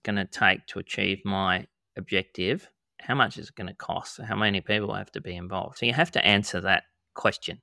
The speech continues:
and you can do that by focusing on the objective and not the detail of the solution or the requirements. But what I do is I'll brainstorm with people what the features are and components, and then affinity mapping works like this. You put out your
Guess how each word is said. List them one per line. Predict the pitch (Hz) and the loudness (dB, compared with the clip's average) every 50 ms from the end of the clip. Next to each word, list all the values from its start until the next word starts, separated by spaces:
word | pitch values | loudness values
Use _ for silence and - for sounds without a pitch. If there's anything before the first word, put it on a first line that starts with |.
| _ | _
and | - 107 104 104 | 2 2 2 2
you | 107 | 0
can | - 113 113 | -2 -2 0
do | 107 127 135 | 4 4 6
that | 139 123 98 - | 6 6 6 6
by | 107 101 | 4 2
focusing | - - 104 101 - 104 - 107 98 | 2 2 0 0 0 -2 -4 -4 -2
on | 98 92 95 | -2 -2 -2
the | 95 | -2
objective | 92 82 - - 92 - - - - - | -4 -4 -4 -4 -6 -4 -6 -8 -8 -6
and | 87 87 92 | -6 -4 -4
not | 95 - - | -4 -4 -4
the | - 95 | -6 -8
detail | 85 - 98 98 90 - - 98 95 98 95 - | -8 -6 -8 -8 -6 -4 -2 -2 -2 -2 -4 -6
of | - 90 - _ | -8 -12 -12 _
the | - 95 98 - _ _ _ _ _ - | -10 -10 -10 -12 _ _ _ _ _ -16
solution | - - - - - - - - 98 95 | -14 -8 -4 -2 -2 -2 -2 -4 -4 -2
or | 92 | -2
the | 90 90 | -2 -2
requirements. | 92 90 - - - 95 92 92 90 87 - - - - | -2 -4 -6 -4 -4 -2 -2 -2 -2 -4 -6 -10 -12 -8
But | - 104 - - _ - - | -4 -4 -4 -6 _ -4 2
what | 151 160 175 | 6 10 10
I | 170 160 135 | 12 12 10
do | 127 123 120 117 | 10 8 8 8
is | 117 113 107 110 | 8 6 4 2
I'll | 107 | -2
brainstorm | 104 - 127 117 120 123 123 - - - 120 113 110 | 0 4 6 8 8 8 6 2 0 0 0 2 2
with | 101 101 - - | 0 -2 -4 -4
people | - 98 95 104 101 98 98 | -4 -4 -2 0 -2 0 0
what | 104 98 - | 0 -2 -2
the | - 117 | -4 -4
features | - - 107 110 - - 98 90 - - | 0 0 0 2 2 0 -2 -2 -2 -2
are | - - 90 101 127 147 - - | 0 2 2 2 2 2 0 -2
and | 101 95 92 92 | -4 -4 -4 -4
components, | - 92 95 - - 92 90 90 90 92 85 - - - - | -6 -8 -6 -2 0 2 2 2 0 -2 -4 -10 -14 -6 -2
and | 107 104 101 107 | 0 2 4 6
then | 120 123 127 131 - - _ _ _ _ _ _ _ _ _ _ _ _ _ _ _ - _ | 6 4 4 2 -2 -6 _ _ _ _ _ _ _ _ _ _ _ _ _ _ _ -16 _
affinity | - 143 175 190 165 135 123 | 2 4 4 6 6 4 6
mapping | 120 110 117 117 120 117 107 | 6 6 6 6 4 0 0
works | 110 113 - - - - | 0 0 0 -2 -2 0
like | 104 101 104 - | 0 0 0 0
this. | - 98 92 - - - | -2 -4 -4 -4 -8 -6
You | - 110 | -6 -6
put | - - - 175 175 | -4 -2 2 6 8
out | 165 143 131 110 - - - | 8 8 8 6 4 2 4
your | 139 120 113 110 110 104 - | 6 6 6 6 4 0 -2